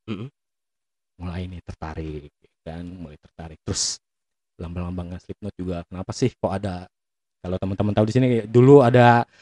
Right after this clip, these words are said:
Speaker 2: kambing, kepala kambing,
Speaker 1: Betul,
Speaker 2: terus
Speaker 1: betul.
Speaker 2: bintang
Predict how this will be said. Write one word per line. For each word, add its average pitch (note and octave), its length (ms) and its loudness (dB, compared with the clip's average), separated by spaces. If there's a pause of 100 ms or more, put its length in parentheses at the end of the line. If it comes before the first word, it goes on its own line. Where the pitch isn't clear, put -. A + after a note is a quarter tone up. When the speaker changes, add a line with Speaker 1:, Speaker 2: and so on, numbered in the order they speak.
(120)
Speaker 2:
kambing, D3+ 640 10
kepala B2+ 300 8
kambing, C#3+ 680 12
Speaker 1:
Betul, D3 140 6
Speaker 2:
terus B2+ 280 8 (140)
Speaker 1:
betul. A#2 380 4
Speaker 2:
bintang A#2 300 4